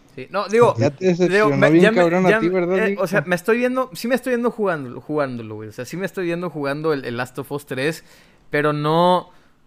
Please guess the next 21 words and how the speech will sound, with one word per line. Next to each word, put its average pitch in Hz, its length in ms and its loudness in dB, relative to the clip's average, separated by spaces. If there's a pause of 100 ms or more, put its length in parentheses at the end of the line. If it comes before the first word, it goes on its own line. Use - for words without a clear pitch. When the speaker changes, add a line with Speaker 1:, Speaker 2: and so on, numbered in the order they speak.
(160)
Speaker 1:
no 165 160 -4
estoy 190 300 -4
entusiasmado 165 840 -6
como 156 280 -8
cuando 131 220 -8
escuché 123 440 -14
la 147 160 -4
noticia 143 420 -10
de 143 140 -8
que - 100 -14
íbamos 131 240 -12
a 123 60 -16
tener 120 220 -12
un 127 120 -10
The 120 80 -8
Last 120 260 -12
of 117 160 -16
Us 117 220 -14
dos. 117 300 -20
Me 117 100 -16
explico. 120 580 -14